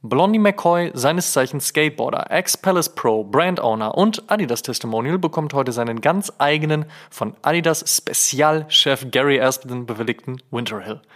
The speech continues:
Der Boot Meets Sneaker kommt in braun und grün und schreit förmlich nach schlechtem britischem Wetter. Lässt sich aber sicherlich auch gut skaten, das Ding. Blondie dazu in einem Statement: "But it's not just about product, this project.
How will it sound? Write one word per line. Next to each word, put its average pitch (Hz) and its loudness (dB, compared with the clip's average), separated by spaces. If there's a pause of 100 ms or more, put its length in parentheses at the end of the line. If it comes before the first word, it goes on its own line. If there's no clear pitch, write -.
(480)
Der 127 4
Boot 185 -2
Meets 175 -2
Sneaker 180 2
kommt 151 -2
in 123 -6
braun 131 2
und 131 -6
grün 185 2
und 156 -2
schreit 147 0
förmlich 147 -2
nach 135 2
schlechtem 139 -4
britischem 117 -4
Wetter. - -4 (440)
Lässt 139 0
sich 135 0
aber 123 2
sicherlich 120 -4
auch 110 -8
gut 135 -8
skaten, 139 0
das 104 -8
Ding. - -16 (260)
Blondie 147 2
dazu 175 0
in 160 0
einem 151 -2
Statement: 147 -2 (240)
"But 127 2
it's 131 -2
not 156 0
just 147 0
about 131 0
product, 113 0
this 113 -4
project. - -4